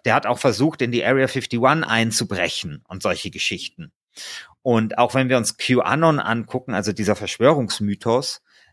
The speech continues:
der, der den erfunden hat, mutmaßlich, der betreibt jetzt auch so eine Seite, wo man ihm irgendwelche Geheimnisse über ufos zustecken kann. Das ist sozusagen so ein bisschen die dunkle Seite dieses ufo-Glaubens. Und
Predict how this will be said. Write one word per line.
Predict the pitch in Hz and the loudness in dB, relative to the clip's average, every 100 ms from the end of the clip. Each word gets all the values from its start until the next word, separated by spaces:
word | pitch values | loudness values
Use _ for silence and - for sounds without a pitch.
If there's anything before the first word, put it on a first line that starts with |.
| - | 0
der, | 127 143 | 2 4
der | 123 | 4
den | 120 | 2
erfunden | 117 95 170 220 170 107 | -4 0 2 2 2 0
hat, | 101 104 | 0 -4
mutmaßlich, | 101 101 104 98 107 127 101 | -8 -8 -4 -2 -2 -2 -2
der | 107 104 | 0 0
betreibt | 107 - - - 104 - | -2 -8 -8 -2 -2 -2
jetzt | 113 | -2
auch | 113 131 | 0 0
so | 113 | 0
eine | 110 | -2
Seite, | 95 110 123 147 123 | 2 4 4 2 0
wo | 101 107 | 0 0
man | 110 | 0
ihm | 107 101 101 101 104 | 0 -2 -2 -6 -8
irgendwelche | 107 104 104 101 113 | -8 -4 -4 -4 -6
Geheimnisse | 104 98 117 113 107 - 104 101 | -2 0 0 0 -2 0 2 2
über | 104 123 | 4 4
ufos | 160 160 - 95 80 - | 6 4 2 -2 -4 -8
zustecken | - 85 - 107 - 76 | -6 -6 -6 -8 -8 -12
kann. | - - _ _ - - - | -18 -20 _ _ -16 -16 -14
Das | 101 139 151 | -6 -4 0
ist | 143 | 2
sozusagen | 165 160 151 143 | 0 2 2 2
so | 143 | 0
ein | 135 | -2
bisschen | 175 - 185 | -4 -2 -2
die | 151 156 143 - - | -2 0 0 -2 2
dunkle | 151 214 - 156 | 4 4 2 2
Seite | 110 123 131 170 180 120 92 87 - | 4 4 4 4 4 2 2 0 -6
dieses | 110 110 123 | -6 -4 -4
ufo-Glaubens. | 139 101 85 78 67 76 143 - - _ _ _ _ _ _ _ _ _ | -6 -8 -8 -8 -8 -8 -10 -12 -14 _ _ _ _ _ _ _ _ _
Und | - 131 127 | 2 2 2